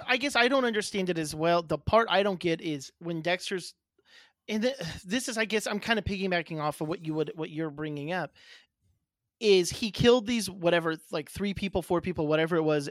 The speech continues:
in the, the, uh, mental asylum when he set the fire. We don't know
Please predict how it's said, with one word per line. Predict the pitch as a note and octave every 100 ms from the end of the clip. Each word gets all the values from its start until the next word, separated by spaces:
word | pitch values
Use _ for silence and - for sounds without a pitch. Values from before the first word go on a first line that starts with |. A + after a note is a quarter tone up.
| -
in | D#3 C#3+
the, | C3+ C#3 -
the, | D#3 C#3+ C#3 - _ _ _ -
uh, | D#3
mental | E3+ G3 D#3
asylum | - C3+ A#2+ B2 C3+ - _
when | D3+
he | D#3
set | F#3 F3
the |
fire. | - D3+ C3+ A#2+ C3 _ _ _ _ _
We | F3+
don't | F3+ G#3+
know | G#3+ G#3